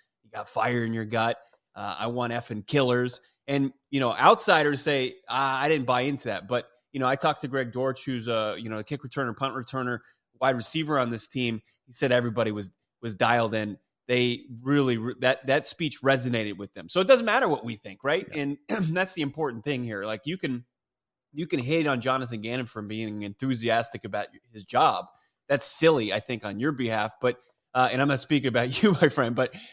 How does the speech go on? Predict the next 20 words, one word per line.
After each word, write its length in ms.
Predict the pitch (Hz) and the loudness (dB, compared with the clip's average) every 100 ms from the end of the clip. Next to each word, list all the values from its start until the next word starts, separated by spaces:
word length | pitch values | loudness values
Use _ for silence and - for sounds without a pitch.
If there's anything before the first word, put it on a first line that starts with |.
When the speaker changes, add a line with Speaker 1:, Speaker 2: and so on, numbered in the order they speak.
| - | 4
Speaker 1:
I, 140 | 143 160 | 6 6
I 100 | 151 | 4
think 220 | 185 165 | 2 2
that, 160 | 175 | 2
you 60 | 165 | 2
know, 140 | 156 156 | 0 2
Jonathan 460 | 151 156 170 160 | 2 2 0 -2
Gannon 320 | 131 135 147 | -2 -2 -4
has, 360 | 139 131 131 123 _ _ - | -2 -2 -2 -4 _ _ -6
you 80 | 123 | -4
know, 120 | 120 131 123 _ _ _ | -4 -8 -18 _ _ _
the 100 | 117 | -12
key 280 | 120 - 190 | -6 -2 -2
players 520 | - 151 156 165 123 | 0 4 4 4 0
in 120 | 117 113 | -2 -4
this 240 | 107 - | -6 -6
thing, 360 | 117 107 101 101 _ _ _ | -6 -4 -6 -10 _ _ _
uh, 300 | 120 113 110 | -6 -2 -2
bought 380 | 131 135 127 117 | 0 4 6 4
in. 120 | 101 | 0